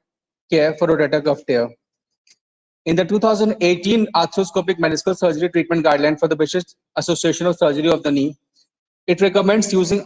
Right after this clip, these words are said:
arthroscopic meniscal repair to treat meniscal lesions of the knee in some patients, while acknowledging that no high quality level one evidence is available to support this. So even though the recommendation says that the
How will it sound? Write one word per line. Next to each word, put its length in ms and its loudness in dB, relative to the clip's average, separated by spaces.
arthroscopic 600 -2
meniscal 440 -2
repair 280 0
to 160 -6
treat 300 0
meniscal 400 0
lesions 440 -2
of 140 0
the 140 2
knee 240 0
in 200 0
some 140 2
patients, 500 0
while 280 4
acknowledging 500 2
that 280 2
no 80 4
high 220 2
quality 340 4
level 240 4
one 60 -4
evidence 280 -2
is 100 -8
available 360 0
to 120 -2
support 320 -2
this. 240 -8
So 140 2
even 200 4
though 120 6
the 160 4
recommendation 720 2
says 360 0
that 160 2
the 80 2